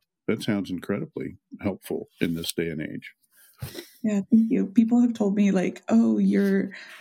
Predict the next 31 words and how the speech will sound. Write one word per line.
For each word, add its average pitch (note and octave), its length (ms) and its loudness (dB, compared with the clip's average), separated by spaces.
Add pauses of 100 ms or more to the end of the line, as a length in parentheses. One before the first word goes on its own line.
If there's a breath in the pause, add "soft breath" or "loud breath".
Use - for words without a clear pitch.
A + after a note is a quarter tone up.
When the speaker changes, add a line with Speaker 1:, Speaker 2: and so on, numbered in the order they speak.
(180 loud breath)
Speaker 2:
um, - 520 2 (120)
I'm G3 100 6
such A3+ 200 -2
an A3+ 120 4
optimist, - 560 -2
right? - 340 2
Like, - 360 -4
even G#3+ 260 4
in G3+ 100 6
the G3 60 4
work F#3+ 220 2
that F#3+ 80 0
I F#3 80 2
do F2+ 160 2
with F#2 140 0
grant - 260 2
writing, F#2 440 2 (420 loud breath)
um, F3 300 6
Speaker 1:
<laughs> - 300 2
Speaker 2:
and F#3 120 6
grant - 120 0 (560)
writing G3 320 6
for, G3 460 0
and, G3+ 140 6
like, F3 220 2 (420 loud breath)
writing G3+ 320 4
fu-, - 260 -10
like, F#3 280 2
creating G#3+ 440 2
funds F#3+ 460 2
for F#3 440 0